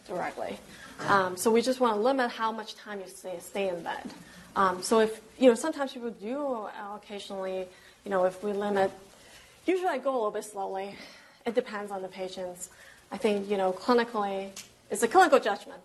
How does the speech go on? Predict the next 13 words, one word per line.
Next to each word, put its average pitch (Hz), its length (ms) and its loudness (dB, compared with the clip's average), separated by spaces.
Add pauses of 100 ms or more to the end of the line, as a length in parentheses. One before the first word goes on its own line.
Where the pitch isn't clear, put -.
(120)
You 214 60 -18
know, 196 100 -12
you 202 140 -6
want 226 220 -2
to 208 180 -4
reduce 269 400 2
it, 233 200 2 (480)
ideally 269 320 4
to 247 120 -14
match 214 360 -8
their 196 120 -12
current 208 360 -10
sleep 196 240 -8